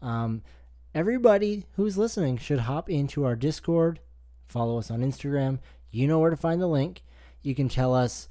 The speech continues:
what T V show you're looking forward to the most. What are you rewatching to make sure you're ready for season two of it?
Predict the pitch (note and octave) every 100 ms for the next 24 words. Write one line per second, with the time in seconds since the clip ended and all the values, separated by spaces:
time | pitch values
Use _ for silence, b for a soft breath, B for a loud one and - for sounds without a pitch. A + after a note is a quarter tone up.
0 | b b - - A2 C#3 - - C#3+ C#3+
1 | C3+ C3+ B2+ A#2 A#2 A2+ A2+ B2 A#2+ A2+
2 | A#2+ B2 B2 A2+ - - b b b -
3 | A2+ B2+ D3 A#2+ C3+ F#3+ G3 D#3 A2+ G#2+
4 | G#2 A2+ A2 - A2+ G#2+ A2 - - -
5 | D3 B2 - - A2+ G#2+ A2 G#2 - G#2+
6 | - A2 G#2 G2+ A#2 A2+ G#2 F#2 F2+